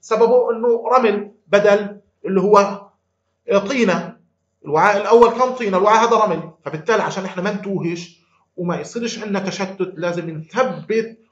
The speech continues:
كل المتغيرات الأخرى، ومتغير واحد نتلاعب فيه ونتحكم فيه، اللي هو المتغير الاندبندنت هو اللي نتلاعب فيه. ما، تمام؟ زي الاندبندنت عندي كان type of water، type of، إيه، اللي هو type of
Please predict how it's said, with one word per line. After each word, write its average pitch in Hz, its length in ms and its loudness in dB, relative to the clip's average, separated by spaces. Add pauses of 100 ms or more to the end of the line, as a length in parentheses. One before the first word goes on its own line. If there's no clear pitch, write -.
(120)
كل 247 200 -4
المتغيرات 190 540 -2
الأخرى، 202 540 -6 (200)
ومتغير 233 480 2
واحد 196 300 4
نتلاعب 202 380 0
فيه 202 100 -6
ونتحكم 190 500 -4
فيه، 185 60 -6
اللي 180 100 -4
هو 180 80 -2
المتغير 180 380 -2
الاندبندنت 214 960 2 (680)
هو 233 120 6
اللي 170 160 2
نتلاعب 131 360 -2
فيه. - 320 -16 (500)
ما، 156 460 -6 (360)
تمام؟ 196 380 0
زي 185 200 2
الاندبندنت 196 540 0
عندي 220 200 -2
كان 226 260 -2 (100)
type 214 320 4
of 233 120 6 (480)
water، 320 420 2
type 220 280 6
of، 226 300 2 (540)
إيه، 156 440 0
اللي 196 120 0
هو 202 180 4
type 226 340 6
of - 40 -6